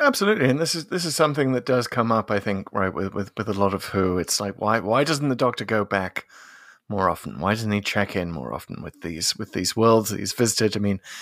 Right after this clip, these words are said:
here he is negotiating between an indigenous race, which is what the, the robots and the, the Vardy become.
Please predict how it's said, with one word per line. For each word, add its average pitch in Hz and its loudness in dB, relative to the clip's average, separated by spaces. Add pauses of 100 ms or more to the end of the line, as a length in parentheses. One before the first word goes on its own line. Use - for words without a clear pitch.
(160)
here 170 2
he 135 4
is 113 0
negotiating 110 0
between 101 -4
an 95 -6
indigenous 101 -2
race, - 2
which - -10
is - -8
what 95 -2
the, 85 -10 (640)
the 110 -2
robots 98 0
and 95 -4
the, 95 -4
the 98 -2
Vardy 95 -2 (100)
become. 110 -2